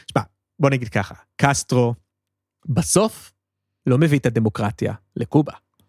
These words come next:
קסטרו, אה, הופך להיות דיקטטור. קסטרו הופך להיות מנהיג שלא מאפשר שום אופוזיציה. מצד שני, אני חושב ש-, אני לא יודע אם היה לו הרבה ברירות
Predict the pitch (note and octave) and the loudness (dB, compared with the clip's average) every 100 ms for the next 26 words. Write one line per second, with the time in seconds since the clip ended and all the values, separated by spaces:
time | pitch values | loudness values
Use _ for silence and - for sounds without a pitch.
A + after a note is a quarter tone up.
0 | _ _ _ - - - _ A#2 A#2 - | _ _ _ -20 -20 -20 _ 0 0 -2
1 | B2 B2 A#2 A2+ - B2 A2 A2 - A2+ | 0 2 4 2 2 2 2 2 0 -2
2 | - B2 A#2 A2+ _ - - _ _ _ | 0 2 2 0 _ -12 -12 _ _ _
3 | _ - - G3 - - _ _ _ - | _ -8 0 0 0 -14 _ _ _ -2
4 | A#2 - - B2+ A#2+ A#2+ A#2 A2+ A2+ _ | -2 0 -2 2 2 2 2 2 0 _
5 | _ - A#2 B2 A#2 A#2 A#2 A#2 A#2 _ | _ -4 0 0 0 2 2 2 0 _
6 | - - _ _ _ _ - A2+ A2+ A#2 | -14 -14 _ _ _ _ 0 4 4 2
7 | A2+ - _ _ - - C3 B3 G#3 - | -4 -14 _ _ -6 2 2 2 0 -4
8 | G#2 - - B2+ A2+ A#2 A2 - - - | -6 -8 -4 -2 -2 -4 -6 -10 -14 -16
9 | - _ _ _ _ _ _ _ _ - | -16 _ _ _ _ _ _ _ _ 0
10 | E3 - E3+ D#3+ - C3+ G#2+ - D#3 _ | 2 2 0 0 -4 -4 -4 -12 -16 _
11 | _ _ _ _ _ C3+ B2+ C#3 - D#3+ | _ _ _ _ _ -4 -2 -2 0 2
12 | E3+ D#3+ - - C#3 C3 B2 B2+ _ _ | 0 -2 -2 0 2 2 0 -2 _ _
13 | _ _ _ _ - C#3 C#3+ C3+ C3 B2 | _ _ _ _ 0 2 4 2 0 2
14 | A#2+ A#2+ A#2 A2+ G#2+ A#2+ A#2+ - - | 2 2 0 -2 -2 0 0 -2 -20